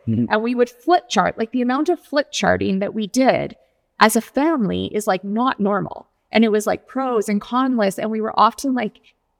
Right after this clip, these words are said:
Speaker 2: at the table deciding if we should move somewhere. And we were, like, ten and eight.
Speaker 1: Hmm.
Speaker 2: Right? And, like, when we went to university,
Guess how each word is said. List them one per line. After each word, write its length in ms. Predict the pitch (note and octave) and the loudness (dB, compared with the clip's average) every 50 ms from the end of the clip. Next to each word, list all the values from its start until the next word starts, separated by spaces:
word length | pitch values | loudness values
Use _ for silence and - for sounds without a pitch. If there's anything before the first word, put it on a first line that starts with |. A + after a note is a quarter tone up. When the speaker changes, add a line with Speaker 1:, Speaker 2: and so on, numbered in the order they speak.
| _ _ | _ _
Speaker 2:
at 240 | - G#3+ A#3+ C4 - - | 4 4 4 4 2 -2
the 80 | A#3+ | -6
table 520 | A#3 - - A3 A3+ A3+ A3+ G#3 F#3+ F#3 F#3 | -6 -6 -6 -4 -2 -2 0 2 2 0 0
deciding 840 | - G#3+ G#3+ - - - G3+ G#3 G#3+ G#3+ G#3 F#3+ F#3+ F#3+ F#3+ G3 G3+ - _ _ _ _ _ _ _ | 0 -6 -10 -8 0 2 4 4 4 2 0 -2 -2 -2 -2 -4 -6 -10 _ _ _ _ _ _ _
if 220 | - G#3+ - - | 2 2 2 2
we 160 | G#3 G#3+ A3+ | -2 -2 -2
should 220 | A3+ - A#3 G#3+ G3 | 0 0 -2 -2 -2
move 440 | F#3+ F#3 F#3 F#3+ A3 C4+ D#4 D4 - | -2 -4 -2 0 0 0 0 -2 -4
somewhere. 460 | - G3+ F#3 F3+ F#3 F#3 F#3 F#3+ - | 0 0 0 0 0 -2 -2 -2 -2
And 120 | - G3+ G3+ | -2 -2 -2
we 100 | A3+ A#3 | -2 -2
were, 120 | A#3 A#3 | -2 0
like, 180 | G#3+ G3+ - - | -2 -2 -4 -4
ten 320 | _ - - - B3 A3 G#3 | _ -10 -6 -2 0 2 2
and 160 | F#3 F3 F3+ | 2 2 0
eight. 400 | - - - - _ - - - - _ _ _ _ _ | -2 -6 -6 -10 _ -12 -12 -12 -12 _ _ _ _ _
Speaker 1:
Hmm. 80 | - A#2 G#2 - _ _ _ _ _ _ _ _ _ _ | 0 0 0 0 _ _ _ _ _ _ _ _ _ _
Speaker 2:
Right? 320 | G3 G#3 G#3+ A#3+ D4+ D#4+ - | 2 4 4 6 4 2 0
And, 140 | - A#3+ B3 | 0 0 0
like, 180 | B3 A#3 A3+ - | 0 -2 -2 -2
when 140 | A#3 A#3 | -4 -2
we 100 | A#3+ C4 | 0 0
went 180 | C#4 C4+ - - | 0 0 -2 -6
to 120 | - - B3+ | -6 -4 -2
university, 880 | A#3+ A#3 A3 G3 F3+ F3+ G3 G#3+ - - - - E3+ - - - G#3+ | 0 0 0 0 0 0 -2 -2 -2 -2 -2 0 0 -2 -2 -4 -6